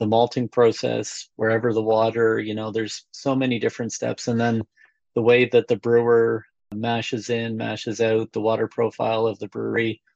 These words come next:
there's so many variables that can go into the flavor. So if we stick with the malt quality specs,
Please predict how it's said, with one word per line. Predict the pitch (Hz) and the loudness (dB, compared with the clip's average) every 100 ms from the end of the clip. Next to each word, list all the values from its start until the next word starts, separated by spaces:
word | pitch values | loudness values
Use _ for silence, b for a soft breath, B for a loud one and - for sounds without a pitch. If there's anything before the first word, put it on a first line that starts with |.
| _ - | _ -6
there's | 117 - | -4 -4
so | - - 139 135 | -6 -4 0 2
many | 135 131 123 | 2 0 -2
variables | 113 117 117 110 113 107 | -2 2 2 2 0 -2
that | 117 110 | -6 -8
can | - 113 | -8 -4
go | 110 110 | -2 -2
into | 113 113 - | -4 -6 -6
the | 117 - | -6 -6
flavor. | - 117 113 - 135 | -6 -4 -2 0 -2
So | - 117 113 107 - b b b _ | 0 2 2 0 -4 b b b _
if | - - | -8 -2
we | 120 | -2
stick | - 131 117 | 0 -2 2
with | 123 | 0
the | - 110 | 0 -4
malt | 107 113 120 | 0 -2 -2
quality | - 113 113 113 117 107 110 _ _ | -2 2 4 4 0 -4 -8 _ _
specs, | - - 120 120 - - | -8 0 0 0 -8 -14